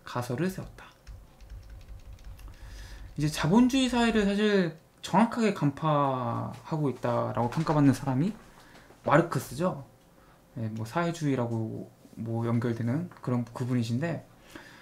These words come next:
어, 자본주의가 자본주-, 아니, 마르크스가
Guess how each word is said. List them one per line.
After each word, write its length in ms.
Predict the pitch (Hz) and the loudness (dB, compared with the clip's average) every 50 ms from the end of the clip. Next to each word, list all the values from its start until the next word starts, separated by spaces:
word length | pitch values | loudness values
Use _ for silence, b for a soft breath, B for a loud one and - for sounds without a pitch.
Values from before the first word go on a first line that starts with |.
| B B B B - | B B B B -2
어, 120 | 143 143 | -2 -2
자본주의가 960 | - - 156 160 196 208 208 202 190 202 196 185 170 - 208 226 247 240 220 - | 0 2 4 6 6 6 6 4 4 4 4 4 4 4 2 2 2 0 -4 -6
자본주-, 680 | - - 156 156 190 208 214 208 196 - - - - - - - - | -4 0 4 4 4 4 4 2 0 -4 -6 -8 -8 -10 -16 -8 -4
아니, 260 | 120 117 113 110 - 143 | -2 -2 -2 -2 -4 2
마르크스가 880 | 120 120 151 180 180 - 170 - - - 117 113 117 135 180 220 - | 4 6 6 6 4 0 -6 -4 -4 -6 -4 -4 -4 -4 -6 -6 -8